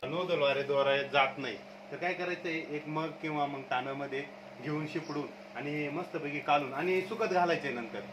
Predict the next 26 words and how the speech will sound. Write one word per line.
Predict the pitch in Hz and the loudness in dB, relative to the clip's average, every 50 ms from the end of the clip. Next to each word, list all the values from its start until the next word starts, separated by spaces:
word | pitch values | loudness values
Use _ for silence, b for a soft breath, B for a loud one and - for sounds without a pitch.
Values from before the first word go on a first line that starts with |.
| - - - | -12 -10 -4
आता | 131 165 - 208 | -4 -2 0 2
हे | 208 208 | 2 2
पूर्णपणे | - - 226 220 220 226 220 220 220 220 214 | 2 2 2 2 2 2 0 0 0 0 0
सुकलेलं | - - 208 - 202 196 196 190 185 160 | 0 -2 -4 0 4 4 6 6 6 4
बी, | 127 120 104 98 - - - - - - - - - - 147 | 4 0 -4 -4 -8 -12 -14 -14 -14 -14 -14 -14 -12 -10 -2
बी | 143 175 185 | 4 4 6
बघू | 196 208 208 208 | 6 6 4 4
शकता | - 196 175 - 156 | 4 4 2 2 2
तुम्ही | 143 - 160 160 151 | -2 -2 -2 -2 -2
किती | 143 156 143 143 | -2 -4 -6 -4
जाड | 123 131 131 127 123 - | 2 4 6 6 6 4
आहे, | - - - - - - - - - - - - - - - - - - - - - - - - - - - - - - - - - - - - - - - - - - 147 | -2 -4 -8 -14 -14 -14 -14 -14 -14 -14 -14 -14 -14 -14 -14 -14 -14 -14 -14 -14 -14 -14 -14 -14 -14 -14 -14 -14 -14 -14 -14 -14 -14 -14 -14 -14 -14 -14 -14 -14 -8 -2 4
एवढं | 175 202 202 190 | 6 6 6 6
जाड | 156 165 165 160 160 | 6 8 8 8 8
बी | 156 156 175 165 | 6 4 4 4
आहे. | 131 120 | 4 4
आणि | 107 131 165 185 | 4 2 4 6
हे | 190 190 196 202 196 185 | 8 10 12 12 12 10
मित्रांनो, | 180 190 190 196 196 190 185 185 180 180 185 185 | 10 8 6 8 8 8 6 6 4 4 2 2
अ, | 180 - - 131 131 135 139 139 139 139 | 0 -4 -6 -2 0 2 4 4 4 4
मागच्या | 139 139 147 170 190 - 165 156 | 4 4 4 4 4 6 6 6
वर्षी | 170 175 - - | 6 6 2 0
केलेली | - - 151 147 156 156 156 | 0 0 2 2 2 2 0
सोयाबीन, | 151 160 156 147 139 139 139 139 | 2 4 4 6 6 4 4 4
त्यामधून | 143 143 143 156 170 170 156 | 4 4 4 2 2 2 4
आम्ही | 139 135 143 151 156 170 | 4 4 6 4 2 0